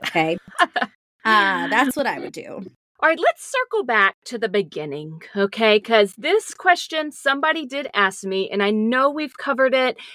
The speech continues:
Speaker 2: and I know it gets covered a lot, but it's important, and people are new to travel hacking. They're still learning. And someone asked me on Instagram, "What is the best bang for your buck card to start with?" And we
Speaker 1: Mm.
Speaker 2: have made it known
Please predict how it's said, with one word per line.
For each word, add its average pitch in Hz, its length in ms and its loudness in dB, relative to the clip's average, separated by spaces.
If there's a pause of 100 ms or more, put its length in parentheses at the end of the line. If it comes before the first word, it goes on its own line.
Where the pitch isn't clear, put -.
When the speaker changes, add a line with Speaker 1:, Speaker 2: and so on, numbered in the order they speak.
Speaker 2:
and 214 160 4
I 214 80 4
know 226 240 6
it 254 140 2
gets 262 260 -4
covered 240 420 2
a 220 120 6
lot, 165 480 4 (520)
but 294 300 2
it's - 140 -4
important, 269 560 2 (100)
and 214 140 -2
people 285 420 0
are 220 80 6
new 220 240 2
to 277 160 -10
travel 240 380 0
hacking. 226 480 -2
They're 202 100 2
still 247 420 -2
learning. 180 460 2 (100)
And 202 300 2 (260)
someone 320 520 -2
asked 226 320 2
me 247 260 -4
on 214 100 2
Instagram, 190 720 -2
"What 302 300 4
is 269 200 -10
the 208 160 0 (100)
best 254 420 -6
bang 240 300 4
for 262 160 -2
your 247 160 2
buck 196 300 4 (420)
card 202 420 4
to 208 100 -12
start - 400 -2
with?" 143 200 -4 (180)
And 208 180 2
we 233 120 0
Speaker 1:
Mm. 302 80 6
Speaker 2:
have 294 140 4
made 269 260 4
it 330 100 2
known 269 520 4